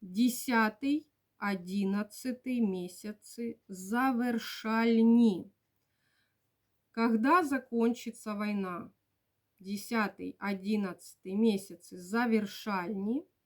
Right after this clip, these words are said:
Когда закончатся жнива взагалі? всі жнива на полях, коли закінчаться, тоді і закінчиться війна.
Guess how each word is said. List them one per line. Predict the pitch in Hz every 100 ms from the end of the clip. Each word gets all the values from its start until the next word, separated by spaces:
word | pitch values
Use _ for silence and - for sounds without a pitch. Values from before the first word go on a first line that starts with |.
| _ _ _ _ _ _ _ _
Когда | 254 254 220 220 294 359
закончатся | 262 233 - 254 269 294 285 285 269 - 269 262 -
жнива | 196 180 226 269 285 233 233 185 175 202 _ _ _ _ _
взагалі? | 180 170 247 269 254 302 277 233 185 - - _ -
всі | - - 277 254 190 - 190
жнива | 185 247 285 254 226 185 -
на | 202 240
полях, | 247 285 277 247 196 170 - -
коли | 240 247 233 185
закінчаться, | 180 220 240 262 247 - 220 190 - 262
тоді | 247 226 190 269 294
і | 240
закінчиться | 196 196 220 226 226 226 202 208
війна. | 208 214 208 190 170